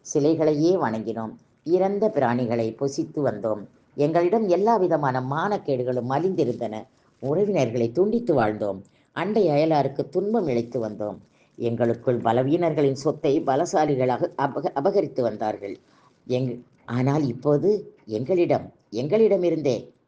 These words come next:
இறைத்தூதர் ஒருவர் வந்துவிட்டார். அவரது குடும்ப பாரம்பரியம்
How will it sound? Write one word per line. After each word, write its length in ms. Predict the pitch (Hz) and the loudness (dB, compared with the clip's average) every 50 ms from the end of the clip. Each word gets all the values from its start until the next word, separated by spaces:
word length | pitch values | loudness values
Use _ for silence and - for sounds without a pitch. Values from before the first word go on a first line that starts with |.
| - | -10
இறைத்தூதர் 560 | 107 117 131 165 160 - 165 139 110 123 117 | -6 -4 -4 -4 -2 0 0 0 2 2 0
ஒருவர் 460 | 107 113 110 104 104 104 101 - - - _ _ _ _ - | 2 0 -2 0 -2 -2 -2 -4 -8 -10 _ _ _ _ -10
வந்துவிட்டார். 640 | - 104 107 98 - 117 110 104 - - 95 90 82 - _ _ _ _ _ _ - | -8 -8 -6 -4 -4 -2 -4 -4 -4 -6 -6 -6 -8 -10 _ _ _ _ _ _ -2
அவரது 400 | 120 131 123 120 110 - 110 - | 0 0 2 0 0 -2 -6 -4
குடும்ப 340 | - 113 107 123 131 135 | -4 -2 0 0 0 0
பாரம்பரியம் 840 | 123 - 120 117 113 123 131 123 123 127 123 165 202 202 170 - - | -2 0 -2 0 0 2 0 0 0 0 0 0 0 0 -4 -6 -12